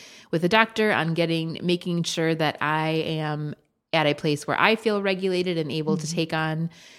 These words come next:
Speaker 1: you know, the things. 'Cause I think, as so often happens, we were talking about this a little bit before the show, but, like,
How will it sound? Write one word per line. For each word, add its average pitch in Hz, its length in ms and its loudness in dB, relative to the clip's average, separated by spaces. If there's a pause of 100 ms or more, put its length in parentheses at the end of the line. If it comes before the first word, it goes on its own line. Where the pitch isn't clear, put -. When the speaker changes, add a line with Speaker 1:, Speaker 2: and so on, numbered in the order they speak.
(160)
Speaker 1:
you 185 80 0
know, 160 100 4
the 160 120 -2
things. 165 280 0
'Cause - 120 -4
I 180 100 4
think, 220 340 0
as 165 200 2
so 165 160 4
often 147 340 0
happens, 151 340 -4
we 147 60 -2
were 147 80 -2
talking 151 220 -6
about 143 120 -6
this - 160 -6
a 151 40 -4
little 147 120 -2
bit 147 160 -4
before 139 240 -4
the 135 80 -2
show, 196 200 2
but, 160 180 2
like, 147 280 -2